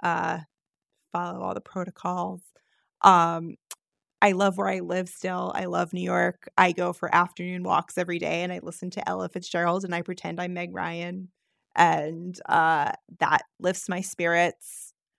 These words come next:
Uh, professionally, I have a clean st-,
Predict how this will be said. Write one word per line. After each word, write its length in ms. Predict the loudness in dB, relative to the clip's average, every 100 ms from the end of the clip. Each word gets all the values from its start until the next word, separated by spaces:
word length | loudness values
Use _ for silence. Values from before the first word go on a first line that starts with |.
| _ _ 6
Uh, 360 | 8 10 8 4
professionally, 840 | -2 -4 0 0 0 -10 -8 -4 2
I 120 | 2
have 160 | 2 -2
a 40 |
clean 280 | -4 -8 -8
st-, 280 | -8 -10